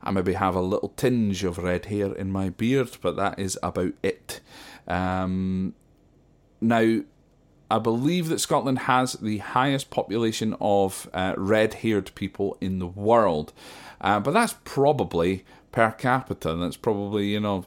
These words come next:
because we only have, you know, five and a half million people living in this country. There's more people live in the city of London than live in Scotland,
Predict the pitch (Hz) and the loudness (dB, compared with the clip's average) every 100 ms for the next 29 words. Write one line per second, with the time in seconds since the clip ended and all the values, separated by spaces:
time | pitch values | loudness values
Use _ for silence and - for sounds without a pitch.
0 | - 95 - 104 95 - 113 110 107 107 | -4 -6 0 0 0 -6 -2 0 2 0
1 | 104 120 131 107 87 - - - _ - | 0 2 2 0 -4 -8 -10 -16 _ -6
2 | 92 92 85 82 - - - 92 90 87 | -2 -2 -2 -6 -14 -4 2 2 2 -2
3 | 87 85 87 85 - 92 90 90 87 85 | -2 0 0 0 -2 -2 -2 -2 -2 -4
4 | - 92 92 98 98 101 101 98 98 117 | -6 -4 0 2 2 2 0 0 -2 -4
5 | 123 - 85 - - 120 127 120 - 113 | -2 -4 -6 -10 -8 -4 0 0 0 0
6 | 110 104 98 113 107 101 98 - 101 98 | 2 2 2 2 0 0 0 -2 -2 -2
7 | 95 - 117 - 98 90 95 123 139 107 | -2 -2 -2 0 0 2 2 4 2 0
8 | 87 78 - - - 95 98 95 95 98 | -2 -4 -10 -18 -12 -4 0 2 0 0
9 | 95 85 - - 110 - - 62 - - | -6 -4 -4 0 0 0 -8 -8 -10 -12